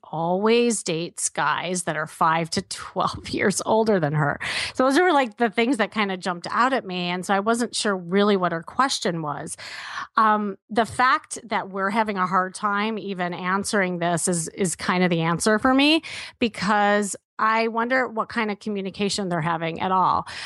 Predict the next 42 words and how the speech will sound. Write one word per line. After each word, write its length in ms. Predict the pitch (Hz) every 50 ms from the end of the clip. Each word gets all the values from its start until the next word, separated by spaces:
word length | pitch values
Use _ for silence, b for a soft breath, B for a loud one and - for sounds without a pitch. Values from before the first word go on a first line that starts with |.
| B
Like, 180 | B 240 226 -
we 140 | - 277 226
don't 320 | 214 262 320 403 392 262
know. 180 | 185 156 151 156
That's 300 | 180 202 220 - - -
just 240 | - 233 208 - -
it. 220 | - 254 294 -
Like, 160 | - 220 - -
we 100 | 254 233
don't 220 | 226 247 262 220
know 120 | 277 269
what 220 | 247 214 208 202 165
his 160 | 202 190 170
goals 400 | 165 - 175 170 170 165 160 165
are. 180 | 175 170 175 165
Have 220 | 156 208 202 180
they 220 | 180 196 196 214
had 480 | 226 196 208 185 185 180 180 180 180 170 - B B B B B B B B
any 200 | - 196 202 185
communication 840 | - - 202 190 180 180 175 - - 226 247 226 - 226 202 190
around 380 | - - 180 175 175 170 170 160
some 200 | - 196 180 180
of 100 | 185 180
the 120 | 185 170
stuff 400 | 160 - - - 180 170 160 - -
that 140 | 175 -
she's 240 | - - 185 170 165
wondering 460 | 175 180 190 226 247 226 170 170 170
about? 420 | 160 156 - 147 147 143 123 - -
Because 340 | - 190 - - 202 185 -
only 580 | - 220 208 214 220 220 214 208 202 196 196 190
the 160 | 175 190 165
two 220 | - - 226 196
of 100 | 180 160
them 400 | 175 175 196 196 180 165 160 156 -
are 140 | - 165
gonna 260 | 156 - 170 165 160 160
know 280 | 160 165 170 180 180
that 300 | 170 151 143 143 - -
from 180 | - 175 165 160
here. 180 | 170 160 160
But 260 | 165 - 185 185 -